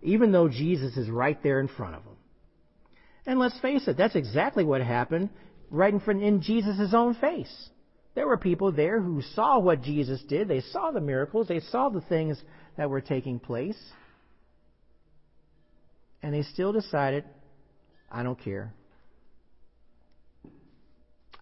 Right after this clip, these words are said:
I would much rather do what I'm doing. I would much rather live the way I wanna live. I'm in control of my own destiny." Okay, you go ahead and you think that.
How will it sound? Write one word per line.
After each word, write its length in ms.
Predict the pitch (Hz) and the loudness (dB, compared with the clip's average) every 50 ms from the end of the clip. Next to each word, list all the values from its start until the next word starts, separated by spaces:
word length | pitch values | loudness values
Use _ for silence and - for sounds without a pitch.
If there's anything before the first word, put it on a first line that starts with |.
| - | -8
I 80 | - 127 | -6 -4
would 140 | 127 123 117 | -4 -4 -4
much 300 | 131 156 185 175 - 151 | -2 -4 -4 -4 0 0
rather 260 | 139 135 127 123 127 | 2 2 2 0 -2
do 200 | 117 123 127 120 | -2 -2 -2 -2
what 120 | 117 107 | -2 -2
I'm 200 | 113 117 117 117 | -4 -4 -6 -6
doing. 380 | 104 98 104 95 90 98 101 107 | -6 -8 -10 -12 -12 -14 -14 -14
I 120 | - 120 | -12 -12
would 120 | 123 117 120 | -10 -10 -8
much 240 | 139 151 165 165 - | -8 -8 -6 -6 -4
rather 200 | 147 131 123 123 | -4 -4 -4 -4
live 240 | 123 127 123 110 | -4 -4 -4 -4
the 60 | 113 110 | -6 -6
way 140 | 113 110 | -6 -6
I 180 | 113 123 135 135 | -4 -2 -2 -2
wanna 260 | 131 110 110 104 101 | -2 -4 -6 -6 -8
live. 260 | 104 104 104 110 113 | -8 -8 -8 -8 -6
I'm 220 | 104 104 131 151 156 | -4 -2 -2 0 0
in 100 | 151 147 | -2 -2
control 400 | - 127 110 - 151 131 127 127 | -4 -6 -4 -2 0 0 0 0
of 80 | 113 | 0
my 160 | 110 117 131 135 | -2 -2 -2 -2
own 220 | 127 127 123 110 | -4 -4 -4 -4
destiny." 440 | 117 123 123 - - 101 95 101 101 | -4 -6 -6 -6 -10 -12 -10 -10 -10
Okay, 280 | 95 135 - - 101 | -12 -10 -6 -6 -6
you 200 | 110 110 120 180 190 | -4 -6 -8 -10 -8
go 140 | - 170 180 | -6 -6 -4
ahead 180 | 180 180 170 170 | -4 -4 -6 -6
and 80 | 170 | -6
you 80 | 185 196 | -8 -8
think 260 | - - 208 180 - | -8 -8 -10 -8 -8
that. 240 | - 143 139 147 - | -8 -8 -8 -8 -10